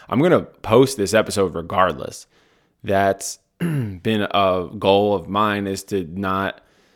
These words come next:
second guess stuff. So if that's, if this is what today is, it's, it, that's it. I mean, it's going up like this. But I, I, of course, don't wanna, like, waste people's time.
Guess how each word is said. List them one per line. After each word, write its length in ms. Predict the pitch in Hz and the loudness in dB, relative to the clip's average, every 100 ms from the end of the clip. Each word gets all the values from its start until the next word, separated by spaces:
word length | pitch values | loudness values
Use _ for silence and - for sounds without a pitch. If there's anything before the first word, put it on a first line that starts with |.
| _ | _
second 360 | - 113 101 98 | -4 -2 -2 -2
guess 260 | 104 101 | 0 0
stuff. 400 | - 113 101 120 | -2 0 0 0
So 160 | - 101 | -2 -4
if 60 | 87 | 0
that's, 280 | 101 110 | 0 0
if 120 | 117 110 | -4 0
this 240 | 135 139 | 0 -2
is 120 | 135 | -4
what 200 | 135 143 | 0 0
today 380 | 143 135 139 139 | 0 2 4 4
is, 200 | 165 127 | 2 -2
it's, 200 | 110 - | -6 -8
it, 380 | - 95 98 - | -10 -8 -8 -10
that's 280 | 87 90 - | -8 -6 -2
it. 200 | 196 - | 0 0
I 40 | 92 | -4
mean, 120 | 95 | -8
it's 100 | - | -6
going 280 | 107 107 117 | -4 -2 -2
up 160 | 117 | -2
like 180 | 120 120 | -2 -2
this. 300 | 175 143 - _ _ _ - _ - | -6 -6 -10 _ _ _ -20 _ -2
But 200 | 117 107 | 0 2
I, 160 | 117 | 2
I, 160 | 123 117 | 2 2
of 160 | 110 - | 2 0
course, 280 | - 139 | 0 0
don't 140 | 123 117 | 0 0
wanna, 140 | 120 | 0
like, 120 | 104 - | -2 -4
waste 480 | 85 98 127 - | -2 2 2 0
people's 360 | 123 117 98 - | -8 -6 -6 -8
time. 520 | - 101 117 90 113 | -6 -4 -4 -6 -10